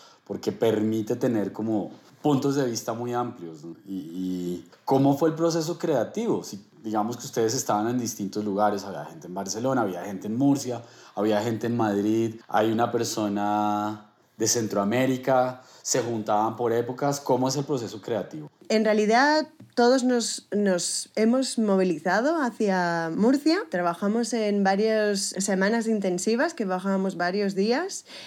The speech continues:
Speaker 2: y luego ya de manera remota, con muchos mails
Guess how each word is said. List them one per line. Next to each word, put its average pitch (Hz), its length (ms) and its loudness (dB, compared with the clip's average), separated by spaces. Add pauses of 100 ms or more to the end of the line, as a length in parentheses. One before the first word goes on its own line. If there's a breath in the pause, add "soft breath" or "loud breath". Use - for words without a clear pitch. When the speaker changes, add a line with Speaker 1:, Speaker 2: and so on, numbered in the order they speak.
(100)
Speaker 2:
y 202 120 2
luego 196 260 6
ya 202 720 4
de 156 100 -2
manera 165 300 0
remota, 185 480 4
con 156 140 -4
muchos 165 320 -2
mails 214 840 4